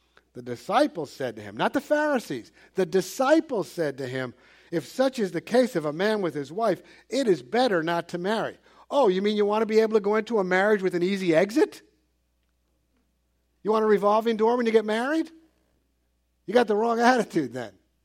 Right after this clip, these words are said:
This is what Jesus is talking about. Verse nine, you've got to understand this. Verse nine is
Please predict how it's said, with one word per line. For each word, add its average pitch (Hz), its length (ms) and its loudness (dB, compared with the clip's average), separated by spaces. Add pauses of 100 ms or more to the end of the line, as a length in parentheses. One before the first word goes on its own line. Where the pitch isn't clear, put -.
(140)
This - 100 -20
is 202 40 -10
what 190 120 -6
Jesus 180 400 -6
is 151 160 -16
talking 208 340 -10
about. 110 300 -16 (800)
Verse 254 480 -2
nine, 208 340 -4
you've 139 140 -12
got 233 200 -4
to 277 60 -8
understand 226 560 -8
this. 123 140 -12 (220)
Verse 262 480 -2
nine 220 480 -2
is 190 280 -4